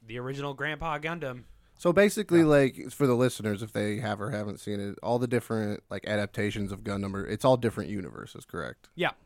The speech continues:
Speaker 3: More or less.
Speaker 2: I mean, they're not, th-, some of them I know are, like, a continuation, but
Speaker 3: There's
Speaker 2: most
Speaker 3: still
Speaker 2: of them are
Speaker 3: ninety percent
Speaker 2: individual.
Speaker 3: of them are extremely political, and it's
Speaker 2: Yes.
Speaker 3: between the Federation and the Zeons.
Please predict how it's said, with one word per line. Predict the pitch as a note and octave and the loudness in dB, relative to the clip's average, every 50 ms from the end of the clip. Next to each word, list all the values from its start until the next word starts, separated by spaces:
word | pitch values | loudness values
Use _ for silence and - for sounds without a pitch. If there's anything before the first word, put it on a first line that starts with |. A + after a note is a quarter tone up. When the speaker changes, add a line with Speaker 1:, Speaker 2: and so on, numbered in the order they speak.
| _ | _
Speaker 3:
More | - D#3+ E3+ D3+ | -6 -2 -2 -2
or | C3+ | -2
less. | A#2+ A#2 A2 A#2 - - - - - - - | -2 -4 -4 -4 -6 -8 -12 -14 -14 -4 0
Speaker 2:
I | C#3 | 6
mean, | D3+ D#3+ D#3+ | 6 8 8
they're | D#3+ D#3 | 8 8
not, | D#3 D3 C#3+ - - D3+ | 8 8 6 6 6 6
th-, | E3+ F3 D#3+ | 8 8 8
some | - A3 A3+ G#3+ | 10 10 10 10
of | F3+ C3 | 8 8
them | C3+ C3 A#2 | 6 4 4
I | A2 A2 | 4 2
know | A2+ A2+ A#2 A2+ G#2+ G#2 | 0 2 2 2 2 2
are, | G#2+ A2 | 0 0
like, | G#2+ G#2+ A2 - | -2 -4 -6 -8
a | G2+ | -10
continuation, | - B2 - - G#2+ G2 G2 G2 G2 G2 G2 G#2 - - - | -12 -8 -4 -2 -2 -2 -2 -4 -4 -4 -6 -8 -8 -10 -10
but | G2+ A2 | -6 -2
Speaker 3:
There's | C3+ D#3 D3+ G#2+ | -2 0 0 0
Speaker 2:
most | G#2+ - | -2 -2
Speaker 3:
still | - D3+ D3+ E3 F3 F3+ F3+ | 0 2 2 2 2 2 -2
Speaker 2:
of | F3+ | -4
them | G#2 B2+ | -6 -8
are | A#2+ A#2+ | -8 -6
Speaker 3:
ninety | A#2+ A#2+ B2 A2+ G#2 G2+ | -4 -2 -2 -2 -2 -2
percent | G#2 G#2 G2+ - - C#3 | -2 -2 -2 0 0 0
Speaker 2:
individual. | C#3 | -2
Speaker 3:
of | C3 | -2
them | C#3 C#3+ C#3 C3 | -2 -4 -6 -6
are | A2 G#2 G2+ | -6 -6 -8
extremely | G2 - - - - - A2+ A2+ B2 B2+ B2+ A2+ | -8 -10 -12 -14 -12 -8 -8 -8 -6 -6 -8 -6
political, | - - A2 G2+ G2+ G2 A2 G#2+ - B2 A#2+ A#2+ B2 A#2+ - | -6 -6 -6 -6 -6 -6 -6 -6 -4 -2 -2 -2 -4 -6 -8
and | A#2 A2 | -8 -6
it's | G#2+ G#2+ G#2 | -6 -4 -6
Speaker 2:
Yes. | G2 F#2+ | -6 -8
Speaker 3:
between | A#2+ - C3 B2+ A#2+ A2+ | -8 -6 -4 -6 -4 -6
the | A2 | -8
Federation | - - A#2+ A#2 A#2+ A2+ A2 A2+ A2+ - - C3+ | -6 -4 -2 -2 -2 -2 -4 -6 -6 -6 -6 -8
and | B2+ B2 A#2 A2 | -8 -8 -8 -8
the | G2+ | -10
Zeons. | G2 F#2+ G2+ G#2 A2 A2+ A#2+ C3+ D3 D#3 E3 - - | -10 -8 -8 -6 -6 -6 -4 -4 -6 -6 -8 -10 -14